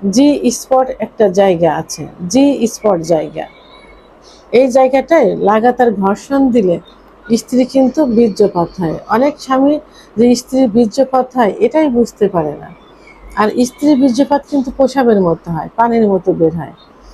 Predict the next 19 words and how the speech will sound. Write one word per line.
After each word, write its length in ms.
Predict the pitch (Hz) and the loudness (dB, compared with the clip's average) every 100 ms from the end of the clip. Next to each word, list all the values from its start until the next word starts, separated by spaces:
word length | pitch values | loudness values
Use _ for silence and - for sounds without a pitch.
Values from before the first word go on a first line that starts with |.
| - - | -16 -2
তো 60 | 220 | 0
আপনি 280 | 214 233 294 | 0 -2 0
যখন 240 | 302 311 311 | 0 2 0
সহবাসে 480 | 294 302 285 294 277 | 2 0 0 -2 -2
যাবেন 280 | 277 262 | 0 2
একটু 180 | 247 247 | 0 -2
টেকনিক 440 | 233 269 262 302 294 | -2 -2 -2 -4 -2
অবলম্বন 580 | - 233 254 269 262 262 | 0 2 2 2 2 0
করে 280 | 240 196 226 330 - _ _ _ - - - - - | 2 2 2 0 -4 _ _ _ -20 -20 -20 -20 -6
আপনার, 300 | 214 254 254 | -6 0 0
আহ, 320 | 240 - 196 | 0 -2 0
লিঙ্গটা 540 | 196 254 277 285 269 220 | 4 4 4 2 2 2
নিচের 360 | 240 294 320 254 | 4 2 0 0
দিকে 200 | 294 311 | 0 0
ধাবি-, 300 | 240 233 226 226 | 0 2 2 2
অনেকে 240 | 269 277 | 0 0
নিচের 320 | 269 269 285 247 | 0 2 0 -2
দিকে 180 | 254 269 | 0 0
ধাবিত 360 | 240 233 262 | 2 0 -2